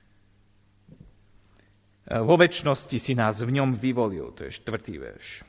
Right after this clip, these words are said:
Tretí verš, už sme to povedali, požehnáva nás teraz v prítomnosti, alebo požehnal nás. Šiestý verš, v ňom sme obdarení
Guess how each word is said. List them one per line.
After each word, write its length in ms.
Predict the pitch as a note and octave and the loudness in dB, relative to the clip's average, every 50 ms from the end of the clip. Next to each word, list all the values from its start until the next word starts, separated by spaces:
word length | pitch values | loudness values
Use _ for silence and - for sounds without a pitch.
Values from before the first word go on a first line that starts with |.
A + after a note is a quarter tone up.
| - - - - _ - - - _ _ _ _ _ - | -20 -20 -20 -20 _ -20 -20 -20 _ _ _ _ _ 0
Tretí 320 | C3 C3+ C#3 C3+ - C3 | 2 2 2 0 0 -2
verš, 480 | A#2 A2+ A2 A2 A2 G#2+ - - - - - - - - - - - _ _ _ _ - - - - - | 0 0 0 0 0 -2 -4 -8 -14 -18 -20 -20 -20 -20 -20 -20 -20 _ _ _ _ -20 -20 -20 -20 -18
už 240 | G#2+ - - - A#2+ | -16 -14 -12 -8 -4
sme 160 | G#2+ G#2 G2 | -4 -4 -2
to 80 | - G2 | -4 -2
povedali, 480 | - A#2+ A#2+ A#2 A2+ A2 G#2 G2+ G2+ | 0 2 2 4 4 2 2 0 0
požehnáva 720 | - B2 C#3+ C#3+ C3 E3+ D#3 C3+ C#3+ C3+ B2+ A#2+ A2+ A2 G#2+ | -2 -2 0 4 4 4 4 4 4 6 6 6 6 4 4
nás 320 | G#2+ G#2+ G2+ F#2 - - | 2 0 0 -2 -4 -2
teraz 320 | - C3 B2 A2 - - | -2 0 0 0 -4 -6
v 160 | - - B2 A#2+ | -8 -6 -4 -2
prítomnosti, 460 | A#2 A#2 A#2+ A2 G#2 F#2+ - - G#2 | -2 -2 -2 -2 -2 -2 -4 -6 -8
alebo 160 | G#2+ G#2+ G#2 | -6 -6 -6
požehnal 640 | - - C#3 C#3 C3+ C3+ A2 A2 A2 G#2 G2 G2 G2 | -2 0 0 2 2 2 0 0 -2 -2 -2 -4 -4
nás. 400 | G2 G2+ G2+ - - - - - - - - - - - - - - - _ | -4 -4 -6 -6 -10 -14 -16 -18 -20 -20 -20 -20 -20 -20 -20 -20 -20 -20 _
Šiestý 560 | - - - C#3+ C#3 C#3 - - - B2+ A#2+ A2+ | -12 -6 0 4 4 4 2 2 0 0 2 2
verš, 320 | A2 A2 G#2+ - - - - - - - - | 2 2 0 -2 -4 -12 -16 -20 -20 -18 -10
v 120 | G#2+ A2 B2+ | -4 0 2
ňom 240 | D3+ E3+ F#3 F3 D#3+ | 4 6 4 4 2
sme 240 | - - C#3+ C#3 B2 | -2 -2 0 2 4
obdarení 880 | C#3+ D3 C#3+ C3+ C#3+ C#3 C3+ C3 C3 B2 B2+ A#2+ A#2+ A#2 A#2 B2 B2 | 4 4 6 6 8 8 8 6 4 2 2 0 0 0 0 0 -2